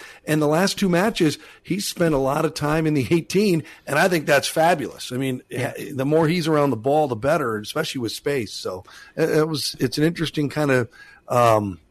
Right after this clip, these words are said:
Speaker 1: change in things that has happened the last two matches.
Speaker 2: Yeah, the, the attack with those, with those three has really changed how defenses have had to defend.
Speaker 1: Mm-hmm.
Speaker 2: And uh, prepare for Minnesota, 'cause in the past, or at least the beginning of the season,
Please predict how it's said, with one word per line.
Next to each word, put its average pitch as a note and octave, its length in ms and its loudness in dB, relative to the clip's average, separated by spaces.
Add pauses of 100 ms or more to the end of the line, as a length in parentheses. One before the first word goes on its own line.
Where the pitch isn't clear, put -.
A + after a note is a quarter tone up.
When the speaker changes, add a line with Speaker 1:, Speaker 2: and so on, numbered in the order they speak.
(340)
Speaker 1:
change D#3+ 520 4
in A#2 160 0
things A2+ 400 -2
that A#2+ 260 0
has A2+ 160 -4
happened B2 320 -2
the A2+ 40 -2
last A#2 300 -4
two A#2+ 120 -4
matches. A2+ 500 -6 (340)
Speaker 2:
Yeah, C3 220 2
the, C3 420 -2 (120)
the D3+ 180 2
attack F3+ 380 2
with F3 180 2
those, D#3 640 2 (160)
with D#3 160 -2
those D#3 240 0
three C#3+ 520 0 (180)
has C#3 200 0
really D#3+ 200 6
changed D#3 340 0
how D3 120 2
defenses C#3+ 580 -2
have - 80 -10
had C#3+ 160 2
to B2 340 2 (260)
defend. C#3+ 500 2
Speaker 1:
Mm-hmm. B2 60 -2
Speaker 2:
And C3+ 220 -2 (400)
uh, B2+ 280 -2
prepare E3 440 4
for D3+ 140 0
Minnesota, C3 440 0
'cause C#3 200 -6
in C#3 100 0
the C3 60 -2
past, E3 480 2
or C3 320 -6
at - 260 -6
least F#3 260 0
the F3 60 2
beginning E3 300 6
of C#3+ 60 2
the C3+ 60 0
season, E3+ 440 0